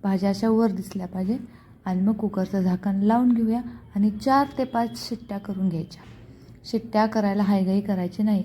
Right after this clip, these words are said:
एक दोन शिट्ट्या घ्यायच्यात, भाज्या शिजणार नाही. पाच ते सहा शिट्ट्यात पाहू शकता किती मऊसूद भाज्या झाल्यात.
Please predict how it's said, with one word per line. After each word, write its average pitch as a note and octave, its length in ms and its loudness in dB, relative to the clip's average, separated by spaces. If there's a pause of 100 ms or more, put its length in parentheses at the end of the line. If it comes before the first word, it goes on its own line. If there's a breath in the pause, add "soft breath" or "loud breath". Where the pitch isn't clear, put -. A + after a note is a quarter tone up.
एक F#3+ 240 0
दोन G3 160 0
शिट्ट्या F#3+ 340 -6
घ्यायच्यात, F#3 440 -6 (380 loud breath)
भाज्या F#3+ 280 4
शिजणार F#3 440 -2
नाही. F#3+ 180 -2 (540 loud breath)
पाच A3+ 420 0
ते A#3 80 0
सहा B3 340 0
शिट्ट्यात A3+ 360 -4
पाहू G3+ 380 0
शकता G#3 360 -6
किती A3 280 -2
मऊसूद G#3 600 2 (340)
भाज्या F#3 320 -2
झाल्यात. F#3 260 -2